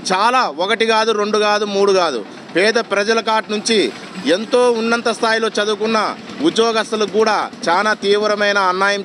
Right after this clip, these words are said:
చేసింది కాబట్టే చాలామంది కసిగా ఉన్నారు. ఓటు రూపంలోనే వీళ్ళకి బుద్ధి చెప్పాలని చెప్పేసి వెయిటింగ్ చేస్తున్నారు. రాబోయే రేపు నెల పదమూడో తారీఖు ఖచ్చితంగా ఓటుతోనే మేము బుద్ధి చెప్తామన్నా, మీరేం టెన్షన్ పడద్దండి.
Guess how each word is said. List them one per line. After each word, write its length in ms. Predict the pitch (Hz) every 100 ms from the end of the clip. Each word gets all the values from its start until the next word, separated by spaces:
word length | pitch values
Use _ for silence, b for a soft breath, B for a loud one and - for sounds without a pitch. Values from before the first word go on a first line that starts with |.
| 190
చేసింది 320 | 185 190 185
కాబట్టే 680 | - 180 214 233 226 185 113 - -
చాలామంది 640 | 160 190 208 208 196 196 196
కసిగా 460 | 190 185 208 233
ఉన్నారు. 460 | 220 208 202 202 240 - - - - - - - 143
ఓటు 320 | 214 254 262
రూపంలోనే 600 | 262 254 254 254 254 254
వీళ్ళకి 260 | 247 226
బుద్ధి 260 | 190 190 247
చెప్పాలని 480 | 233 233 233 226 214
చెప్పేసి 640 | 208 214 196 214 175 113 90
వెయిటింగ్ 460 | 107 151 214 233 226
చేస్తున్నారు. 640 | 214 202 202 196 196 214 226 - - - -
రాబోయే 540 | 156 202 240 240 240 226
రేపు 260 | 220 208
నెల 220 | 202 220
పదమూడో 480 | 226 208 190 226 240
తారీఖు 580 | 233 220 220 220 202 131 - - -
ఖచ్చితంగా 460 | 202 254 254 254
ఓటుతోనే 580 | 247 214 247 247 254 247
మేము 200 | 247 233 208
బుద్ధి 180 | 202
చెప్తామన్నా, 680 | 247 240 - 233 220 220 262 - - - 160
మీరేం 340 | 214 220 247
టెన్షన్ 440 | 254 233 226 240 220
పడద్దండి. 560 | 220 214 214 214 240